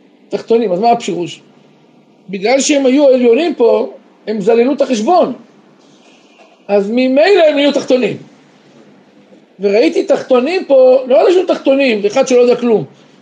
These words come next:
אנשים שהחטיאו אותם, הכוונה היא, הורידו אותם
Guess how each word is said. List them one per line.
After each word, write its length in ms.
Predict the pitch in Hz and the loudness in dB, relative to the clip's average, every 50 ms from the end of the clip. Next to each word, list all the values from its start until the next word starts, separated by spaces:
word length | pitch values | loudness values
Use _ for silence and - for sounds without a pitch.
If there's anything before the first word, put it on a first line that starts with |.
| _ _ _ | _ _ _
אנשים 500 | - 214 226 226 220 226 - 339 330 330 | -10 -8 -6 -6 -4 -2 0 0 0 0
שהחטיאו 920 | - - - 311 - - 285 262 - - - - - 403 480 480 - 403 359 | -2 -2 -2 -2 -2 -2 -2 -4 -4 -6 -10 -6 -2 0 0 0 2 0 0
אותם, 320 | 240 - 240 190 165 156 156 | 0 0 0 0 0 0 -2
הכוונה 420 | - - 247 240 247 247 285 302 | -4 -4 -2 0 0 2 2 2
היא, 220 | 320 339 349 339 339 - - - _ _ _ _ _ _ - | 2 2 2 2 0 -2 -6 -20 _ _ _ _ _ _ -2
הורידו 460 | 233 247 262 269 311 403 415 403 415 | 2 2 2 2 2 2 2 4 2
אותם 180 | 381 - 349 339 | 2 2 2 2